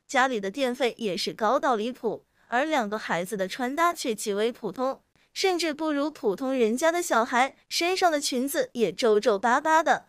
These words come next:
还有网友指责大 S 不关心女儿的发育情况。而从之前曝光的判决书看，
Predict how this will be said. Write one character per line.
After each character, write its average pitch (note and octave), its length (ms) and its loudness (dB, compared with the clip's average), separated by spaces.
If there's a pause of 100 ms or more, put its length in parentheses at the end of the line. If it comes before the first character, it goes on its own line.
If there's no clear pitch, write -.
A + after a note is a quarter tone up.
(120)
还 A#3+ 160 -2
有 A3 160 2
网 G3 240 0
友 B3+ 180 2
指 A3+ 240 -2
责 G3+ 180 2
大 A3+ 140 2
S A#3 340 0
不 A#3 200 -2
关 B3+ 200 -2
心 F#4+ 240 -4
女 C4+ 120 -2
儿 F3 120 0
的 F#3 140 -2
发 C4 260 -4
育 E4 140 -6
情 A#3 240 -6
况。 B3 280 0 (340)
而 C4 140 2
从 C4+ 240 -2
之 D#4+ 160 -2
前 C#4 260 0
曝 D4 220 6
光 D4+ 180 2
的 E4 80 0
判 C#4 280 -2
决 B3+ 160 2
书 E4+ 200 -2
看， F4+ 300 -2